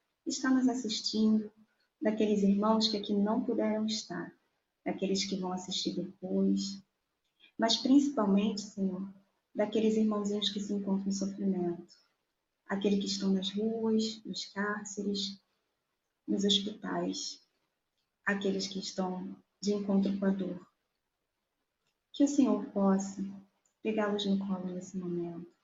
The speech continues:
que eles possam se sentir abraçados, que possamos, Senhor, seguir com essa doce paz, não só por agora, mas por todo o recorrer do nosso dia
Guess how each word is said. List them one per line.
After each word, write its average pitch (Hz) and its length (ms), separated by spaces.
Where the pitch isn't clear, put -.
que 226 80
eles 214 180
possam 196 300
se - 160
sentir - 680
abraçados, 214 1120
que 196 100
possamos, 196 640
Senhor, 185 480
seguir 196 540
com 285 80
essa 294 200
doce 269 320
paz, 202 600
não 208 260
só 196 240
por 196 120
agora, 180 440
mas 226 180
por - 220
todo 247 300
o 220 40
recorrer 214 440
do 202 100
nosso 196 300
dia 196 540